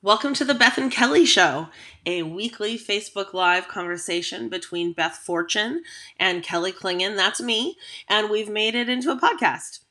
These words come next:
Beth Fortune currently serves as education director at Wintergrass, the National American String Teachers Association Board,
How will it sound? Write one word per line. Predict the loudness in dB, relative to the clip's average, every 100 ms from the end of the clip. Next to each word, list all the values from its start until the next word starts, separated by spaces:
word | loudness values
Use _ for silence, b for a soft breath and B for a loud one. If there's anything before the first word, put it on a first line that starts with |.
| _ _ b b _
Beth | -4 -4
Fortune | -4 -6 -4 -4 -6 -8
currently | -6 -6 -6 -10
serves | -10 -10 -10 -10 -10
as | -10 -6
education | -6 -8 -8 -6 -6 -6
director | -6 -4 -4 -4 -4
at | -2 -2 -4
Wintergrass, | -8 -6 -2 4 4 2 -6 -12 -14 b b b b b b _
the | -10 -6 -6 -4
National | -4 -4 -4 -6 -2 -2 -2 -6 -8
American | -4 -2 -4 -6 -8
String | -8 -8 -8
Teachers | -8 -8 -6 -6 -6
Association | -8 -6 -6 -4 -4 -2 -4 -8 -12
Board, | -10 -6 -4 -6